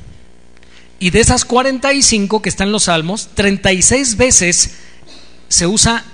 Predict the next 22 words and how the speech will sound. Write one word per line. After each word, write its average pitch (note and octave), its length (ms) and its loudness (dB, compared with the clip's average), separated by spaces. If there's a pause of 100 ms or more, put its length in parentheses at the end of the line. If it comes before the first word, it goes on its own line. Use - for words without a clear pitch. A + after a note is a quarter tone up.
en E3 240 -2
los - 300 -2
títulos G#3 480 -2
de D3+ 100 -4
algunos D3 360 -8
salmos. A2 360 -14 (960)
O E3+ 60 -6
sea G3 100 2
que G3 80 0
vamos A3+ 220 2
a G#3+ 40 2
encontrar G3+ 360 -2
en G#3 80 -2
los F3+ 100 -4
salmos F#3 420 -2
salmo, F3+ 560 0
cántico, F#3+ 600 -2
himno, D3+ 340 -2 (960)
como F3 240 0
un A#3 120 0
término C4 600 2 (500)
conjunto. C4 600 0